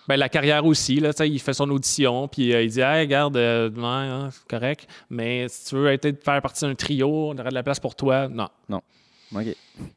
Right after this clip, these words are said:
Speaker 1: sais,
Speaker 2: Ouais.
Speaker 1: il est amer de, de, bon, un, tri-, un duo qui a pas marché et tout. Euh, il se met à chanter au souper, peut-être la scène la plus malaisante du film, là, mais il se met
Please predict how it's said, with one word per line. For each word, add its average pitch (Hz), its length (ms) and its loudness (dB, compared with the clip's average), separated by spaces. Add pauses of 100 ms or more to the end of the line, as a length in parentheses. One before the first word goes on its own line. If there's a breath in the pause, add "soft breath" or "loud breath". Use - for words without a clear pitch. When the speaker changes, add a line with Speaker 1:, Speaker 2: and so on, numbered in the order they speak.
Speaker 1:
sais, 98 80 0
Speaker 2:
Ouais. 117 60 6
Speaker 1:
il 135 40 4
est 127 100 0
amer 135 400 2
de, 120 180 4
de, 113 120 0
bon, 110 240 -2
un, 110 40 -4
tri-, 117 240 -10
un 123 80 -4
duo 117 220 -2
qui 120 80 -2
a 113 40 0
pas 113 120 -4
marché 113 480 -4
et 110 40 -4
tout. 127 440 2
Euh, 120 100 6
il 120 120 0
se - 120 0
met 175 60 4
à 165 40 2
chanter 151 300 0
au 165 100 6
souper, - 360 4
peut-être 143 120 0
la 123 100 0
scène 135 140 -4
la 120 60 -2
plus 123 140 -4
malaisante 117 400 -4
du - 60 -14
film, 147 180 -4
là, 131 80 0
mais 120 100 -2
il 117 40 -2
se 139 120 -4
met 139 100 2